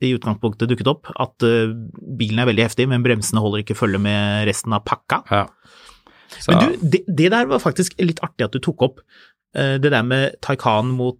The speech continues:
Speaker 1: eh, mot Model S. For hva var det som skjedde på, det, dette, dette er, det, det gjen-, historien gjentar,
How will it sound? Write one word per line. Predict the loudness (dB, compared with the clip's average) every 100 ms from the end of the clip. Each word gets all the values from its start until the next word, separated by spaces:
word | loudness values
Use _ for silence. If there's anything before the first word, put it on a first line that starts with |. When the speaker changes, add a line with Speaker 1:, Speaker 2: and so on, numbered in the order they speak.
| -2
Speaker 1:
eh, | 0 2 0 -2 -4 -6 -6
mot | -6 -6
Model | -4 0 2
S. | 0 -4 -8 _ _ _ _
For | 2 2 2 _ -4
hva | 2
var | 4 4
det |
som | 0
skjedde | 0 0 -2 -4 -2
på, | 0 0 -2 _ _ -4
det, | 0 2
dette, | 2 0 0
dette | 0 2
er, | 0 0 -8
det, | -10 -8 -6 -4 0
det | 2 4
gjen-, | 2 -2
historien | -2 -4 -4 -4 -2 0
gjentar, | 0 -2 -4 -8 -8